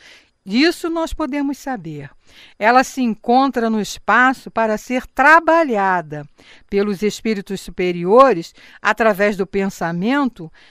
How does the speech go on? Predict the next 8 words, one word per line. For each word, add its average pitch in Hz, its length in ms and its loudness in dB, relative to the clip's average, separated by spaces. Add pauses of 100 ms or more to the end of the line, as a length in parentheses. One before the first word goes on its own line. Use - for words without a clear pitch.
(180)
e 269 140 0
aí 311 240 2
serem 320 480 0
formados 226 840 0
os 262 140 -4
seres, 277 880 0 (340)
as, 185 240 -12 (140)
os, 196 300 -12